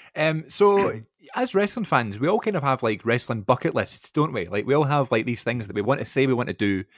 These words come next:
Speaker 1: and there's lots of things that are very, you know, achievable, and there's other things that might be a bit more far-fetched, you know? Um,
Speaker 2: Mm.
Speaker 1: I don't know if you've ever thought this, but on my wrestling bucket list is, is that I want to go to, like, all these different types of shows from different promotions, you know?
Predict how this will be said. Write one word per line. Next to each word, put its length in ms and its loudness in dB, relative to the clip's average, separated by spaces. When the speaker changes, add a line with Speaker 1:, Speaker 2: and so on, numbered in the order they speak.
Speaker 1:
and 100 -6
there's 140 -4
lots 200 4
of 100 0
things 220 -2
that 100 0
are 120 2
very, 560 2
you 100 -4
know, 120 2
achievable, 680 0
and 160 -4
there's 200 -4
other 200 4
things 260 -4
that 80 -6
might 180 -2
be 60 2
a 60 2
bit 120 0
more 140 0
far-fetched, 560 -2
you 60 -4
know? 200 -4
Um, 500 -4
Speaker 2:
Mm. 160 -10
Speaker 1:
I 60 2
don't 120 2
know 60 2
if 120 0
you've 140 2
ever 140 2
thought 180 0
this, 160 -4
but 120 0
on 140 -2
my 300 2
wrestling 360 -2
bucket 240 -6
list 180 -4
is, 320 -10
is 140 -6
that 120 -2
I 60 0
want 220 0
to 140 -2
go 180 6
to, 140 -8
like, 140 2
all 140 6
these 160 0
different 300 -2
types 260 -2
of 60 -6
shows 400 2
from 220 -4
different 300 -2
promotions, 720 0
you 100 -8
know? 260 2